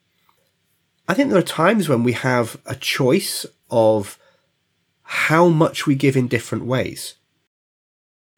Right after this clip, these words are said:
And we've mentioned it already now, where your heart is, where you feel as though, "I, I care about this cause," whether it's mental health, whether it's a, a, a crisis somewhere in the world,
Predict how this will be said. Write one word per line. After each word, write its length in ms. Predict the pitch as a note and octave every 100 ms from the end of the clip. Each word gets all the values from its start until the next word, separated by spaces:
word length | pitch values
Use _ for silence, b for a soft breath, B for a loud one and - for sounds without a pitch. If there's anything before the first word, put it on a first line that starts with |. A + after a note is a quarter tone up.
| -
And 160 | C#3 C#3
we've 100 | D3
mentioned 300 | F#3+ D#3+ C#3
it 60 |
already 260 | A2+ C3 F3
now, 180 | A#2 G2+
where 200 | A#2+ E3+
your 240 | G3+ F#3+
heart 500 | C3+ - C#3 C#3 C3+
is, 340 | G2 - - - _ _ _ _ _ _
where 240 | - C#3 E3
you 160 | G3+
feel 480 | - - F#3 F3+ D3+
as 100 | C3
though, 180 | A#2+ A#2
"I, 300 | B2+ C#3 D3+
I 100 | C#3
care 340 | C#3 - D3+ E3
about 260 | E3+ D#3+
this 160 | D3+ C#3
cause," 540 | - F#3+ A2+ E2+ - _ _ _ _
whether 340 | B2+ D3 E3 E3
it's 160 | -
mental 300 | D3 D3 C#3
health, 360 | A#2+ C#3+ G#2+ -
whether 260 | B2 A#2+ B2+
it's 180 | A#2
a, 120 | C3 -
a, 260 | A#2 A2 A2+
a 40 |
crisis 480 | - C#3 D3+ - -
somewhere 280 | B2 A#2 A2
in 60 |
the 60 | A#2
world, 340 | C#3+ A2 F#2